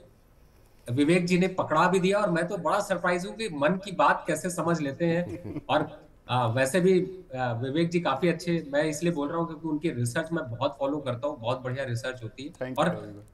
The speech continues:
Speaker 1: बिल्कुल सही कहा आपने, इन स्टॉक्स में, अब आप डेयरी के स्टॉक्स,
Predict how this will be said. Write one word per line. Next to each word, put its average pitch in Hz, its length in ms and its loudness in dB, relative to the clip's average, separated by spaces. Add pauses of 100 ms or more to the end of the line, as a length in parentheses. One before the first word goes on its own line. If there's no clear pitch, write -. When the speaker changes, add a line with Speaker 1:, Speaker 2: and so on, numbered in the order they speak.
Speaker 1:
बिल्कुल 214 320 4
सही 185 240 2
कहा 175 160 0
आपने, 165 540 2 (540)
इन 202 180 4
स्टॉक्स 180 540 0
में, 202 320 -4 (440)
अब 185 140 4
आप 175 320 4
डेयरी 160 280 4
के 190 240 -2
स्टॉक्स, - 460 -2